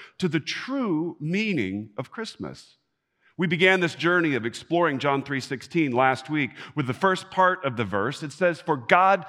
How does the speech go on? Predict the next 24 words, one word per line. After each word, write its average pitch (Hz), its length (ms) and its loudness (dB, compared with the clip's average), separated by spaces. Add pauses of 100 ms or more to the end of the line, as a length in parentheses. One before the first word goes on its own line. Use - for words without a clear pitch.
(140)
so 202 340 -2
loved 156 520 2 (220)
the 143 80 -4
world." 143 580 -2 (880)
And 113 160 -2
we 95 120 -4
said 113 240 -4
last 117 280 0
week 151 220 -2
that 143 80 -6
we 127 140 -2
need 147 180 2
a 143 60 -2
more 135 160 0
robust 143 580 0
concept 170 680 -2 (260)
of 143 160 -4
God. 220 460 0 (840)
He 190 140 0
is 180 320 0
our 165 240 4
eminent, 202 460 0
close 185 500 0
friend. 160 480 -2